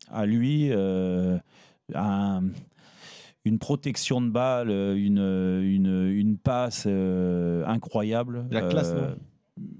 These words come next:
Speaker 2: non ?
Speaker 1: ouais, et puis solide, tu
Speaker 2: Costaud,
Speaker 1: vois.
Speaker 2: en plus,
Speaker 1: Co-,
Speaker 2: ouais.
Speaker 1: costaud,
Speaker 2: Ouais.
Speaker 1: solide, bonne frappe. Euh, bon,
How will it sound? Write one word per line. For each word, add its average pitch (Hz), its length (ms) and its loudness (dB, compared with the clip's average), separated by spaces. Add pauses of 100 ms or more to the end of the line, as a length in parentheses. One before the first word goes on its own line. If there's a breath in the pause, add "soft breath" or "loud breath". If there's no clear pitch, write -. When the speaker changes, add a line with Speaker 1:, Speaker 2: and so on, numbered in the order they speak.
Speaker 2:
non ? 151 200 -6
Speaker 1:
ouais, 139 280 2
et - 40 0
puis 90 160 -10
solide, 123 800 0
tu - 120 -2
Speaker 2:
Costaud, 101 220 4 (100)
Speaker 1:
vois. - 20 -2
Speaker 2:
en 85 80 -4
plus, 92 200 -10
Speaker 1:
Co-, 107 100 0
Speaker 2:
ouais. 92 80 -4
Speaker 1:
costaud, - 380 -2
Speaker 2:
Ouais. 117 40 2
Speaker 1:
solide, 117 560 2
bonne 101 220 0
frappe. 107 500 -2
Euh, 90 120 0 (680 loud breath)
bon, 82 60 -8